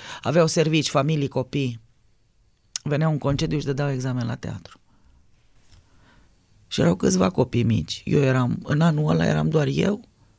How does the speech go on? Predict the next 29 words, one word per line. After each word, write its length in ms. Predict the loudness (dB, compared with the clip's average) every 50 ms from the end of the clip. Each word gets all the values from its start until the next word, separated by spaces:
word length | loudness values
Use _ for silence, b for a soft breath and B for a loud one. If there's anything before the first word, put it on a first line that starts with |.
| _ _ _ _ _ _ _ _ _ _ _ _ _
După 320 | 0 2 2 4 4 4
mine 200 | 4 4 4 4
a 60 | 4 2
urmat 340 | 2 2 2 2 2 2
Anca 220 | 0 0 2 0 0
Sigartău, 560 | 0 0 0 2 2 2 2 0 2 4 4
a 80 | 4 4
doua, 460 | 4 4 4 6 6 4 4 0 B B B B B B B B B B
uh, 260 | -2 2 4 4 4 4 2 -2 -4 2
excepție, 720 | 4 4 4 4 6 6 6 6 6 6 4 4 4 4 2 -2 -6 -8 -8 -8
fetiță 520 | -6 4 6 6 6 8 6 6 6 6 6
de 100 | 6 6
optsprezece 360 | 4 4 2 0 2 4 6
ani 120 | 6 6
care 160 | 6 6 6 6
intra 220 | 6 8 8 8
la 120 | 8 6
școală. 400 | 4 2 2 4 4 4 2 0 -4 B B B B B B -2
În 100 | 0 2
rest, 200 | 2 2 2 2
toți 260 | 2 0 2 2 0
erau, 440 | 0 0 0 0 0 -2 -4 -6 -8 -12 -20 _ -20 -20 -20 -20 _ -20 -20 -10 -4
a 140 | 0 0 0
treia 300 | 2 2 2 4 4 4
oară 200 | 4 2 2 0
deja 280 | 0 0 0 0 2 2
erau 440 | 2 2 2 2 2 0 0 0 -2
la 300 | -2 0 2 2 4 4
juniori. 480 | 4 4 4 4 4 4 4 2 0 -4